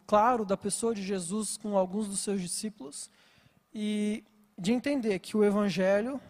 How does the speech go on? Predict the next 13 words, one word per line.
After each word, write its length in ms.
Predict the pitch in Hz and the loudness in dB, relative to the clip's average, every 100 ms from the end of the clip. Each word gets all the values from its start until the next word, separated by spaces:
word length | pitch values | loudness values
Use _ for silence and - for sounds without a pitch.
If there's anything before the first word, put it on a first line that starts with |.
| - _ - | -20 _ -8
a 100 | 180 | -2
mensagem 500 | 196 - 214 214 233 | -2 0 2 2 2
de 140 | 208 | 0
Jesus, 580 | 214 220 202 165 - - _ _ _ _ _ | 0 0 -2 -4 -6 -16 _ _ _ _ _
embora 300 | 190 190 226 | 2 6 6
ela 140 | 240 233 | 6 -2
seja 300 | - 202 196 | -4 -6 -4
simples, 520 | - - 220 220 202 | -6 -6 -6 -6 0
ela 140 | 202 | 0
também 300 | 202 208 196 | 0 -6 -4
é 60 | 190 | -4
muito 260 | 185 190 - | -4 -8 -8
difícil. 560 | 208 - 147 - - | -12 -12 -14 -12 -12